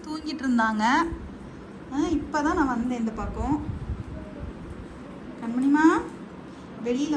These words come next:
வந்து பாத்தீங்கன்னா, என்னோட பையன் நல்லா கிளீன் பண்ணி போட்டிருக்கிறாங்க. நல்லா காஞ்சிருச்சு. ப்ரூனோ, தங்கமே, வாங்க இங்க உள்ளாடி. இங்க பாத்தீங்களா,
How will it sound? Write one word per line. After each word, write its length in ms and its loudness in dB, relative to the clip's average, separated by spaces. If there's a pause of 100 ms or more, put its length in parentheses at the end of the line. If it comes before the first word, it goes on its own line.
வந்து 240 0
பாத்தீங்கன்னா, 420 -2 (140)
என்னோட 240 -4 (160)
பையன் 500 -6 (680)
நல்லா 220 -2 (100)
கிளீன் 300 4
பண்ணி 240 0
போட்டிருக்கிறாங்க. 560 -2 (560)
நல்லா 180 -8 (100)
காஞ்சிருச்சு. 640 -8 (260)
ப்ரூனோ, 320 4 (1400)
தங்கமே, 380 4 (120)
வாங்க 260 6
இங்க 200 2
உள்ளாடி. 240 2
இங்க 120 2
பாத்தீங்களா, 320 -4